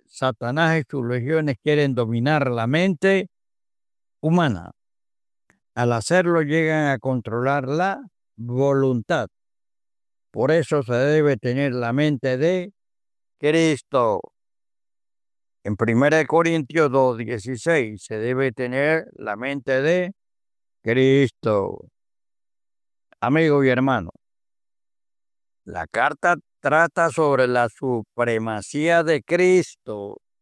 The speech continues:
la redención, la vida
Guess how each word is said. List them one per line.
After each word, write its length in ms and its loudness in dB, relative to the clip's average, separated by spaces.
la 280 0
redención, 1120 0
la 260 0
vida 380 2